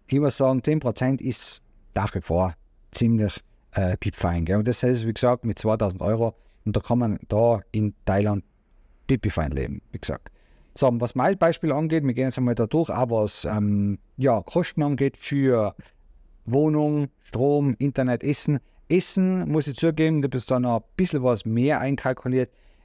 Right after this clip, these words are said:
Essen ist ein bisschen, äh, viel. Man kann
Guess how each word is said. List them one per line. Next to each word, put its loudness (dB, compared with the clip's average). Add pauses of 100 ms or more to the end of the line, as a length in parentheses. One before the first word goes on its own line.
Essen 0
ist -2
ein 0
bisschen, 0 (100)
äh, 0
viel. 0 (600)
Man 0
kann -2